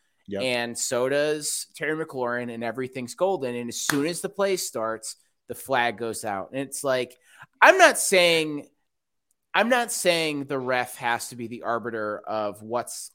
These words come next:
Speaker 2: on the line and what's not. My concern is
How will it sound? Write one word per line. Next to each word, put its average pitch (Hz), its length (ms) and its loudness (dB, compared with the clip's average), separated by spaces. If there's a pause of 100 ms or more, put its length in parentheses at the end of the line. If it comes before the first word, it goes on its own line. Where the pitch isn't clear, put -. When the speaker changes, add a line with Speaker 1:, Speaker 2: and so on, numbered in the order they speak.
Speaker 2:
on 117 140 -6
the 107 80 -6
line 104 380 -8
and 95 120 -12
what's 95 320 -10
not. 87 260 -12 (440)
My 151 300 6
concern 135 760 -4
is 110 440 -4